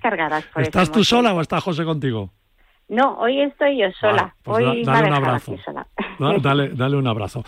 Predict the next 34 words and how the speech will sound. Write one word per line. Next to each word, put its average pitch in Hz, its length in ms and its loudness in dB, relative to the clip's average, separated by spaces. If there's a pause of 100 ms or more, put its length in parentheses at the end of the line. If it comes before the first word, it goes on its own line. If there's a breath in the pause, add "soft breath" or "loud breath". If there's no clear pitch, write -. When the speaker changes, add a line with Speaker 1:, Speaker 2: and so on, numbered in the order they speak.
(140 loud breath)
Speaker 1:
Te 170 100 -4
lo 151 100 -4
Speaker 2:
Oye, 175 220 4
Speaker 1:
daré. 175 120 0
Speaker 2:
cuéntanos, 208 800 0
eh, 139 680 -2
ya 143 140 -2
sabes, 135 260 0
brevemente, 139 640 2
ya 110 100 2
sabes 113 180 -2
cómo 107 160 -4
es 95 100 -4
la 90 140 -4
radio, 80 320 -10
siempre 101 260 -8
le, 92 80 -6
se 104 140 -8
lo 101 80 -6
digo 107 160 -4
a 101 40 -4
todo 123 120 -6
el 110 60 -2
mundo. 117 260 0 (480 loud breath)
Cuéntanos, 180 720 4
eh, 147 280 2
ese 156 200 2
largo 156 560 2 (180)
viaje, 127 960 0
que - 80 -12
ha 101 60 -6
sido 110 200 -6
largo, 135 300 -4
¿no? - 220 -6